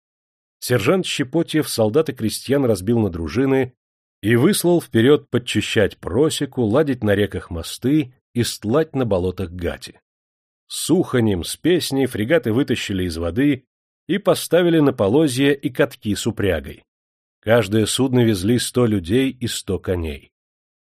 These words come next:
Начался великий и неслыханный поход. Десять дней царь Пётр шёл с воинством и мужиками по просеке Щепотьева.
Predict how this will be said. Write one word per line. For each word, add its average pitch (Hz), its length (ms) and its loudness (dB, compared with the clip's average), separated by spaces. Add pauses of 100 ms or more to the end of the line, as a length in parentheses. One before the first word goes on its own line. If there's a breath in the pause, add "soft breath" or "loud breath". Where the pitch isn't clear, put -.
Начался 110 920 -2
великий 98 720 -4
и - 180 -8
неслыханный 87 800 -4
поход. - 520 -20 (1000)
Десять 151 420 2
дней 120 300 2
царь 85 240 -6
Пётр - 340 -4
шёл 113 240 -4
с - 100 -10
воинством 117 560 0
и 110 120 -12
мужиками 98 560 -2
по 98 160 -4
просеке - 520 -8
Щепотьева. - 800 -12